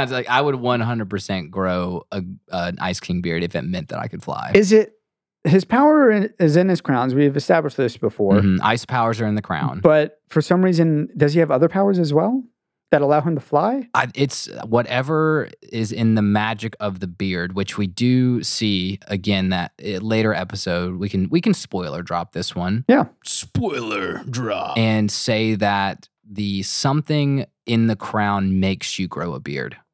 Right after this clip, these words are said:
Speaker 1: So, like,
Speaker 2: Oh.
Speaker 1: that is part of, like, kind of the
Speaker 2: He does have the
Speaker 1: adverse
Speaker 2: crown on
Speaker 1: eff-,
Speaker 2: when it's
Speaker 1: yeah.
Speaker 2: growing,
Speaker 1: When
Speaker 2: crown
Speaker 1: it's,
Speaker 2: on when
Speaker 1: when
Speaker 2: it's growing
Speaker 1: it's
Speaker 2: back out.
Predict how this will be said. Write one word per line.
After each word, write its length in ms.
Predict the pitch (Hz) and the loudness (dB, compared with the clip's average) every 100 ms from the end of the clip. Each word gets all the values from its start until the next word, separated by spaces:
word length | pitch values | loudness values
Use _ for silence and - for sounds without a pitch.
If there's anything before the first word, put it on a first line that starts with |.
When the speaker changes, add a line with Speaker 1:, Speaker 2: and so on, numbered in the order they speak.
| _ - | _ -4
Speaker 1:
So, 120 | 107 | -2
like, 300 | 98 92 - _ | 0 -2 -4 _
Speaker 2:
Oh. 640 | 135 117 175 220 175 92 101 101 | 2 6 6 4 0 -4 -8 -4
Speaker 1:
that 260 | 110 110 | -2 0
is 140 | 110 - | -4 -8
part 340 | - 107 104 | -2 0 0
of, 160 | 101 98 | -2 -4
like, 180 | 92 | -6
kind 220 | - 104 90 | -6 -6 -6
of 220 | 90 87 | -6 -6
the 260 | 90 87 | -6 -2
Speaker 2:
He 80 | 113 | 2
does 240 | 151 196 196 | 4 4 4
have 120 | 233 | 2
the 60 | 196 | 2
Speaker 1:
adverse 140 | - | 0
Speaker 2:
crown 320 | 170 196 202 120 | 0 2 2 2
on 380 | 95 95 110 127 | 0 -2 -4 -4
Speaker 1:
eff-, 240 | - - | -6 -6
Speaker 2:
when 120 | 87 113 | -2 2
it's 40 | |
Speaker 1:
yeah. 260 | 117 95 92 | 2 0 0
Speaker 2:
growing, 420 | 120 120 110 - - _ - | 0 0 -2 -4 -14 _ -2
Speaker 1:
When 120 | 139 | 0
Speaker 2:
crown 80 | 151 | 2
Speaker 1:
it's, 100 | 104 | 0
Speaker 2:
on 60 | |
when 100 | 101 | -2
Speaker 1:
when 20 | 104 | -2
Speaker 2:
it's 80 | 117 | -2
growing 140 | 113 | 0
Speaker 1:
it's 60 | 98 | 0
Speaker 2:
back 140 | 104 | 0
out. 220 | 120 127 | 0 -2